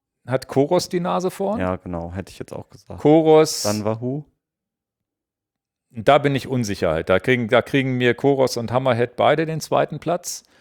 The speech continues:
Speaker 2: Ah.
Speaker 1: Weil die Lernkurve beim Hammerhead ist auch klein, weil Leute
Speaker 2: Wahoo und Hammerhead, meinst du?
Speaker 1: Karoo. Was hab ich denn gesagt? Äh, Wahoo und Ka-, Hammerhead, ja, ja.
Speaker 2: Ja.
Speaker 1: Also der Karoo und
Speaker 2: Wahoo
Speaker 1: der
Speaker 2: und Karoo.
Speaker 1: Ka-, Wahoo und Karoo, ja, die so <laughs> ähnlich, ja, ja, sorry.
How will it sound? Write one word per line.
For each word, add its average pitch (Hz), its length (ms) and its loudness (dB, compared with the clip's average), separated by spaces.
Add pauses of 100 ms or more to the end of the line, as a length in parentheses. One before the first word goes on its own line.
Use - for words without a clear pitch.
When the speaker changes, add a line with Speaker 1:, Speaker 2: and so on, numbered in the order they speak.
Speaker 2:
Ah. 107 300 -8 (100)
Speaker 1:
Weil 120 760 4
die 117 260 -4
Lernkurve 135 640 2
beim 117 240 0
Hammerhead 127 340 0
ist - 280 -12
auch 147 260 2
klein, 147 400 0
weil 117 500 0
Leute 123 420 4
Speaker 2:
Wahoo 123 280 6
und - 280 -6
Hammerhead, 90 460 -4
meinst 95 280 -10
du? 87 140 -10
Speaker 1:
Karoo. 107 520 0 (300)
Was 82 120 -6
hab 110 80 2
ich 98 60 -2
denn 92 80 -4
gesagt? 90 480 0 (520)
Äh, 87 160 -4
Wahoo 107 440 4
und 82 140 -8
Ka-, 90 280 -4
Hammerhead, 76 500 -2
ja, 82 140 0
ja. 69 200 -4 (100)
Speaker 2:
Ja. 101 260 -6
Speaker 1:
Also 87 200 -2
der 95 120 4
Karoo 143 440 6
und 135 120 2
Speaker 2:
Wahoo 139 280 4
Speaker 1:
der 113 180 6
Speaker 2:
und 110 60 4
Karoo. 123 500 2
Speaker 1:
Ka-, 104 60 -2
Wahoo 127 340 6
und 117 80 -4
Karoo, 107 360 4
ja, 95 200 6
die 87 160 4
so - 240 4
<laughs> - 0 -
ähnlich, 101 340 -4
ja, 92 120 2
ja, 87 180 0
sorry. 82 340 2